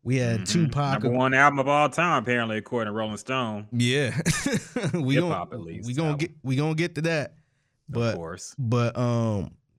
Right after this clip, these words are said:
Speaker 1: yeah, man. Um, it's crazy just listening to this song. This, uh, so if y'all not familiar, you know, I work on In the Loop. I'm the producer, and we have a segment called Think Tank.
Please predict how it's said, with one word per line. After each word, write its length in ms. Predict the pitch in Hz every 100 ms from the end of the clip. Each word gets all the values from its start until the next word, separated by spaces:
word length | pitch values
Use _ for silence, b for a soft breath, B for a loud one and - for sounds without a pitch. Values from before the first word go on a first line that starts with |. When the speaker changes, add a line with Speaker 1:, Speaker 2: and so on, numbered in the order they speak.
| -
Speaker 1:
yeah, 320 | 107 165 170
man. 440 | 110 110 117 101 -
Um, 420 | 113 113 107 90 -
it's 160 | 180
crazy 580 | - 175 170 135 131 123
just 300 | 123 160 147
listening 340 | 156 151 151
to 140 | 143 160
this 160 | 147
song. 420 | - 160 156 156 - _ _ _ _ _ _ _ -
This, 300 | 147 185 160 -
uh, 80 | 147 165
so 540 | 180 160 151 147 139 73 _ _ _ _ _ _
if 240 | 151 143
y'all 220 | 151 185 196
not 200 | 180 160
familiar, 400 | 147 156 151 139
you 140 | 147
know, 120 | 143
I 80 | 139
work 320 | 147 143 127
on 180 | 139 131
In 140 | 123 139
the 80 |
Loop. 220 | 127 139 131
I'm 120 | 123
the 80 | 117
producer, 640 | 131 127 139 117 120 120 - _ _
and 180 | 113 120
we 120 | 147
have 160 | 135 123
a 40 |
segment 400 | - 143 127 123
called 300 | 139 127 120
Think 260 | 165 170 -
Tank. 400 | 120 104 -